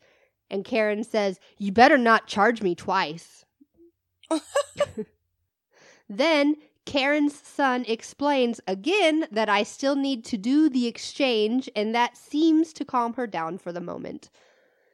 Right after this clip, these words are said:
So I begin the exchange process and return the shoes. Then I set them on the back counter.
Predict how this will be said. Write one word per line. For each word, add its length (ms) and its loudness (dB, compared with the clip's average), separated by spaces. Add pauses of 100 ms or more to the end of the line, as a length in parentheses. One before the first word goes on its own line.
(140)
So 540 -2
I 120 2
begin 400 -2
the 120 0
exchange 640 -4
process 640 -4
and 200 0
return 480 -6
the 80 -4
shoes. 560 -10 (380)
Then 420 0
I 80 0
set 360 -6
them 140 -2
on 140 -2
the 80 -4
back 320 -6
counter. 440 -6